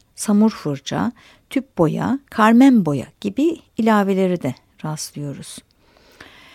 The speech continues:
Belki siz de hatırlayacaksınız, bazen, e, fotoğraflarda bazı bölgeler gereğinden koyu çıkar. Mesela bir portreye, e, mesela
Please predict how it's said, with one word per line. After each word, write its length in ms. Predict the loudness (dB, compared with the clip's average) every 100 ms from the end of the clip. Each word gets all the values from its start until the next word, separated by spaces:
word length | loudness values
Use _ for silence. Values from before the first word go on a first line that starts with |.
| -20 -20 _ _
Belki 260 | -2 -2 -4
siz 220 | -4 0
de 60 | 0
hatırlayacaksınız, 840 | 0 -2 -2 -2 -4 -4 -4 -2
bazen, 480 | -2 -2 0 0 0 -4
e, 800 | -4 -2 -2 -4 -6 -8 -8 -8
fotoğraflarda 880 | -8 -4 -2 -2 -2 -2 -2 -2 -2
bazı 400 | -2 0 -2 0
bölgeler 580 | 0 0 -4 -6 -8 -2
gereğinden 540 | 0 2 2 2 0 2
koyu 220 | 2 0
çıkar. 440 | -2 -10 -10 -12 _ _ _ _ -6
Mesela 420 | -4 -2 -2 0
bir 140 | -2
portreye, 720 | -2 -4 -6 -4 -4 -4 -6 -14 _ -10
e, 360 | -8 -8 -12 -14 -14 -16 -16 -14 -16 -16 -20 -20 -20 _ _ _ _ _ _ _ _ _ -16 -6
mesela 500 | -4 -2 0 0